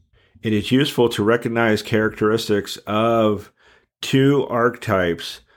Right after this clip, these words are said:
uh, between our scientific method,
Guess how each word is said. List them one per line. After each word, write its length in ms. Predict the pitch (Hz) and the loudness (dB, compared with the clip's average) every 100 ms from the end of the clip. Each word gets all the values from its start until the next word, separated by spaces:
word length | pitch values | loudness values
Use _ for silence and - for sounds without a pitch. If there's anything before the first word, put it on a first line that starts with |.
| _ - | _ -8
uh, 420 | 104 101 101 101 | 0 2 2 0
between 840 | 101 - 107 - 135 143 123 110 | -4 -6 -8 -2 0 2 2 0
our 420 | - 98 101 101 95 | -2 -4 -2 -2 -4
scientific 800 | - - 120 127 120 131 123 113 | -8 -2 0 0 -2 0 0 0
method, 480 | 107 101 104 101 | 0 0 -2 -4